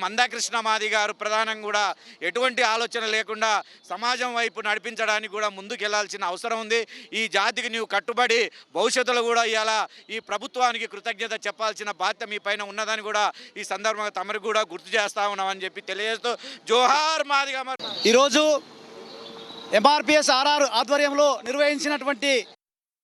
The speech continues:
Speaker 2: సభ మరి కార్యక్రమానికి మరి రాజ్యాంగ పరిరక్షణ సమితి మరి సంపూర్ణంగా కృతజ్ఞతలు, రాష్ట్ర ప్రభుత్వానికి ధన్యవాదాలు తెలియజేస్తా ఉన్నాం. ఎందుకంటే మరి ఎన్నో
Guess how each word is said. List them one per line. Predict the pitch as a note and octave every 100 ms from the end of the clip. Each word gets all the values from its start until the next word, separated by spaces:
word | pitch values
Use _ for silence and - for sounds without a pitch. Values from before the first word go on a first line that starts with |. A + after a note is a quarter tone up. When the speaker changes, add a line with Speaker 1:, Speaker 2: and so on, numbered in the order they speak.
| _ _ - - D4+ A#3 - - -
Speaker 2:
సభ | B3+ D4 C#4+ F#3 - - - A#3
మరి | C4+ B3+ -
కార్యక్రమానికి | B3+ D4+ D4+ C#4+ C#4 D4 D#4 - - - - A#3+
మరి | C#4 B3+
రాజ్యాంగ | C#4 C4+ D#4 D4+
పరిరక్షణ | C#4+ D4 D4 D4 B3
సమితి | C4+ C#4+ C#4 F#3+ - - - -
మరి | C4+ C4 G#3 G3 - - A#3+
సంపూర్ణంగా | B3+ D#4 D#4+ D4+ D4 C#4 A3 - - _ _ -
కృతజ్ఞతలు, | A3+ C#4 D#4 D4 D4+ D4+ D4 B3+ - - -
రాష్ట్ర | D4 D#4+ D#4+
ప్రభుత్వానికి | D4+ D#4 D4 C#4+ D4
ధన్యవాదాలు | C#4+ E4 D#4+ D4+
తెలియజేస్తా | C#4+ C#4+ C4 C4+ B3
ఉన్నాం. | A#3 F3 _ _ - - B3
ఎందుకంటే | E4 D#4+ E4 E4+ C4+ _ _ _ _ _ _ _ _ _ _ B3
మరి | D#4 D#4
ఎన్నో | D4+ F4+